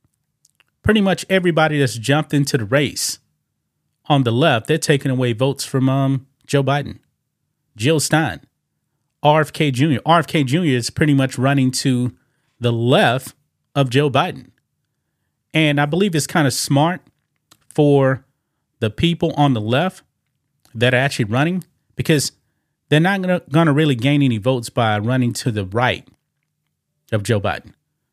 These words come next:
Joe Biden now is definitely far left. But if you've been paying attention to everything that's been going on around the world,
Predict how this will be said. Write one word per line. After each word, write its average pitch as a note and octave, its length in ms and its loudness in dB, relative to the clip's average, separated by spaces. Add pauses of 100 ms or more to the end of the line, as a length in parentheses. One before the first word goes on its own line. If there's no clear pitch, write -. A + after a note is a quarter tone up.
(140)
Joe D#3+ 220 4
Biden F3 240 2
now C#3+ 160 0
is A2 120 -4
definitely C#3+ 320 -2
far G2+ 240 -4
left. B2 360 -2 (760)
But B2+ 460 0 (1000)
if D3 200 0
you've F#3+ 80 0
been E3 160 0
paying F3 240 0
attention E3+ 520 -2
to - 280 -6
everything E3+ 540 0
that's D3 200 -2
been C3 200 0
going B2+ 280 0
on A2 380 -2 (840)
around B2+ 300 0
the G#2 60 -2
world, A2+ 360 0